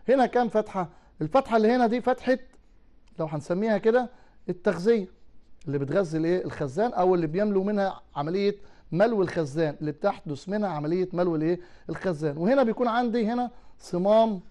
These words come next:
العوامة بيطلق عليه كده، وقلنا العوامة طبعًا وكلنا عارفينها اللي هي متحكمة في منسوب ملو الخزان واللي بتوقف عندها منسوب الملو. عندي فتحة تانية هنا كده اهو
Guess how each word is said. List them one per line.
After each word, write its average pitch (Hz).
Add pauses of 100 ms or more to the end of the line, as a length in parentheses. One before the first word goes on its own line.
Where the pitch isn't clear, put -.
(840)
العوامة 175
بيطلق 196
عليه 175
كده، 220 (640)
وقلنا 220
العوامة 190
طبعًا 190
وكلنا 170
عارفينها 196
اللي 165
هي 190
متحكمة 175
في 190
منسوب 175 (360)
ملو 175
الخزان 160
واللي 214
بتوقف 175
عندها 185 (280)
منسوب 180
الملو. 180 (300)
عندي 254
فتحة 247
تانية 220
هنا 226
كده 233 (420)
اهو 214